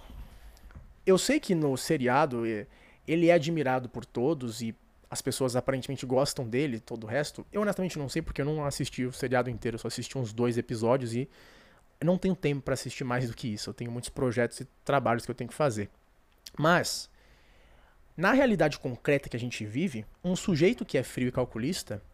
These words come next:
inevitavelmente, coloca, por exemplo, o dinheiro, a procura do dinheiro, acima das próprias amizades dele. Acima da própria família,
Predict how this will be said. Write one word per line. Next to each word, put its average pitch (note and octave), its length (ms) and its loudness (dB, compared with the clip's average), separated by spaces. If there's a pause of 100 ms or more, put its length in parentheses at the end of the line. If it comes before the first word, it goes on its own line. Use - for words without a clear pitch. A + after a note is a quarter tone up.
(600)
inevitavelmente, C3+ 1300 0 (800)
coloca, E3+ 640 4
por A2 240 -6
exemplo, A#2+ 640 -2 (920)
o D#3 440 2
dinheiro, D3+ 480 6
a A2+ 80 -2
procura C3+ 320 0
do B2 100 0
dinheiro, A#2+ 500 4 (500)
acima C#3 560 0
das F3+ 120 2
próprias C#3+ 380 0
amizades F#3 460 0
dele. F#3 340 -2 (920)
Acima C3+ 760 -2 (500)
da B2 160 -2
própria D#3 240 0
família, D3+ 680 -2